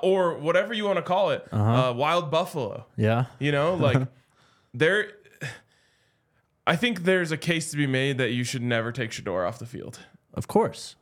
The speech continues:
Speaker 1: I think there's also a case to be made that the quarterback draw is the m-, most unstoppable play in college football.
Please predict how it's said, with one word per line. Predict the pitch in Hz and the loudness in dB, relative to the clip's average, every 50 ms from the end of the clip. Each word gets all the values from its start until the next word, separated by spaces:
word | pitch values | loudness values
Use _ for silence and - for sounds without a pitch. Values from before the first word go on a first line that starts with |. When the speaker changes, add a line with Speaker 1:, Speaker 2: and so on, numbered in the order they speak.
| _ - | _ -4
Speaker 1:
I | 131 | -2
think | 123 - 185 220 | 0 0 0 2
there's | 196 208 180 151 | 0 0 0 -2
also | - 139 143 151 147 - 151 | -2 -2 -2 -2 0 -2 -4
a | 139 131 | -4 -2
case | - 143 131 131 - | -2 -2 -4 -4 -4
to | - | -4
be | 131 131 | -4 -2
made | 120 117 110 123 143 139 | -2 0 0 0 0 0
that | 123 120 - | -2 -4 -2
the | - 113 107 | -2 -4 -4
quarterback | - - - - 135 135 147 143 147 147 147 147 127 | -6 -6 -4 -2 -2 0 0 0 0 0 0 -2 -4
draw | 120 120 110 101 104 120 131 139 | -6 -6 -4 -2 0 0 0 0
is | 123 117 110 | -2 -4 -8
the | 123 107 | -10 -10
m-, | 98 101 110 110 - _ | -8 -8 -10 -10 -10 _
most | 104 104 117 120 120 123 120 - | -8 -4 -2 0 0 0 -2 -4
unstoppable | 95 123 123 120 - 101 98 - 117 101 117 107 | -4 -4 -4 -2 -2 -2 -2 -4 -4 -4 -6 -4
play | - - 107 80 | -2 -2 -2 -2
in | 87 107 | -2 -4
college | - - 78 69 - | -4 -4 -4 -4 -6
football. | - - - - - - - | -8 -12 -12 -10 -12 -12 -12